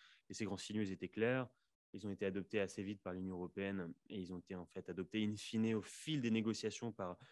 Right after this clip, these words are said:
peu près quatre-vingts parties. C'était de sécuriser l'objectif d'un point cinq d'un point de vue scientifique, de faire suite au rapport du giec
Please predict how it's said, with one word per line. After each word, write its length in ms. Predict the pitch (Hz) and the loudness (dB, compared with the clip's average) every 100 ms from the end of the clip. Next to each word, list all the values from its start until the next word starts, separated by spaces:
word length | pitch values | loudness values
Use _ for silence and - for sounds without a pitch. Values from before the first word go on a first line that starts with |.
| - _ - | -20 _ -10
peu 80 | |
près 160 | 104 110 | -2 2
quatre-vingts 420 | 135 - 120 113 | 4 6 6 6
parties. 460 | 113 - - 113 160 - - - - - | 4 -2 -4 -4 -4 -8 -20 -20 -20 -20
C'était 300 | - 107 117 | -12 -6 0
de 40 | 107 | 0
sécuriser 540 | - 127 131 120 113 | 2 -2 0 2 2
l'objectif 420 | 117 104 110 120 | 2 0 -4 -4
d'un 120 | 107 101 | -4 -4
point 160 | 107 | -4
cinq 240 | - 113 104 | -6 -4 -4
d'un 100 | 95 | -6
point 160 | 104 | -6
de 60 | 98 | -8
vue 120 | 101 | -10
scientifique, 640 | - - 110 - 104 - | -12 -10 -10 -10 -12 -10
de 100 | 123 | -8
faire 200 | 104 98 | -8 -10
suite 300 | - - 127 | -16 -18 -16
au 20 | 107 | -16
rapport 280 | 98 98 | -16 -14
du 120 | 95 90 | -12 -8
giec 240 | 98 95 | -8 -10